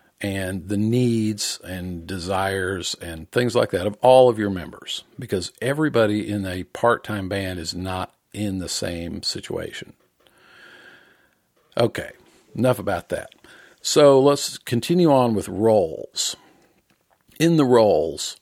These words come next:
you'll have some, some members of the band will be really good at the musical side of it. Maybe they're more experienced. Maybe they, they know more about,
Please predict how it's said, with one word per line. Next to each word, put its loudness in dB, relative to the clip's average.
you'll 4
have -4
some, -2
some 0
members 2
of -4
the -4
band -4
will -4
be 0
really 2
good 0
at -8
the -8
musical -4
side -8
of -16
it. -18
Maybe -4
they're -6
more -8
experienced. -4
Maybe -2
they, -6
they -2
know 0
more 2
about, -4